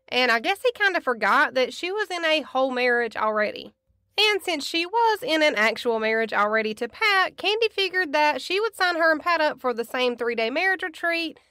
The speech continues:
that Alan had Betty had attended and had so much success with, and she hoped that maybe this would help her and Pat's relationship too.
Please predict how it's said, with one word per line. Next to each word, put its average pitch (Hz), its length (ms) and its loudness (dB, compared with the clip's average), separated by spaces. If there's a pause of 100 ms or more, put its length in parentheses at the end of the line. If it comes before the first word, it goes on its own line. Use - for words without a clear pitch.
(140)
that 311 140 0
Alan 254 260 4
had 247 120 -2
Betty 359 300 0
had 311 180 0
attended 254 540 0
and 240 320 0
had 220 180 -2
so 214 140 -2
much 208 180 -4
success 311 480 -2
with, 294 380 0 (220)
and 269 220 2
she 302 140 -4
hoped 466 240 0
that 392 180 2
maybe 311 280 2
this 294 180 -6
would 277 120 -2
help 262 280 2
her 240 160 2
and 233 80 -2
Pat's 330 240 -2
relationship 254 560 -2
too. 220 340 -2